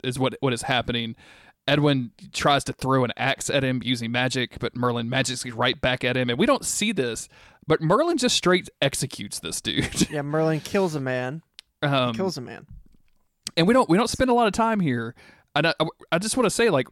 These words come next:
Speaker 1: at the end of this episode, we don't spend a lot of time, like, Uther asks no questions. He's like, he wakes
Speaker 2: No.
Speaker 1: up.
Speaker 2: Although, okay, if I killed a man,
Speaker 1: Uh-huh.
Speaker 2: I think, like, even in self-defense, I think I'd still be, um, th-, there, there might be some, some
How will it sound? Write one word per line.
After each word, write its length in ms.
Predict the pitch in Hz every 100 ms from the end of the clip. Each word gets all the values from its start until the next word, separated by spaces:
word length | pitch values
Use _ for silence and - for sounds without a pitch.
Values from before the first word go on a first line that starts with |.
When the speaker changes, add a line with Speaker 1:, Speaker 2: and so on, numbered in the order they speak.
| -
Speaker 1:
at 120 | 156
the 160 | 135 151
end 160 | 240
of 120 | 254 160
this 180 | 127
episode, 480 | 127 120 - 123 113
we 100 | 143
don't 120 | 202 -
spend 180 | 226
a 40 | 190
lot 180 | 180 165
of 60 |
time, 260 | 156 170 156
like, 220 | 135 -
Uther 320 | - 254 254 220
asks 260 | 175 170 233
no 260 | 143 143
questions. 540 | - - - - - -
He's 220 | 156 160
like, 200 | 170 -
he 120 | 170
wakes 360 | 135 170 226 -
Speaker 2:
No. 140 | 175
Speaker 1:
up. 80 | 156 - -
Speaker 2:
Although, 380 | 254 262 247 233
okay, 380 | 226 226 208 143 - _ _ _ _ -
if 140 | 220
I 100 | 269
killed 340 | 294 - 175 175
a 40 |
man, 320 | 175 175 175
Speaker 1:
Uh-huh. 120 | 139 113
Speaker 2:
I 160 | 160
think, 280 | 156 170 147 - - _
like, 180 | 156 -
even 220 | 175 190
in 100 | 180
self-defense, 720 | 147 165 151 147 - 135 131
I 100 | 143
think 220 | 143 165
I'd 140 | 143 131
still 240 | - 156
be, 520 | 139 135 127 123 113 - _ _ _ -
um, 460 | 131 120 117 120 185 -
th-, 100 | 143
there, 220 | 160 160
there 140 | 151 156
might 220 | 147 135
be 80 | 135
some, 240 | - 131
some 440 | - 131 123 117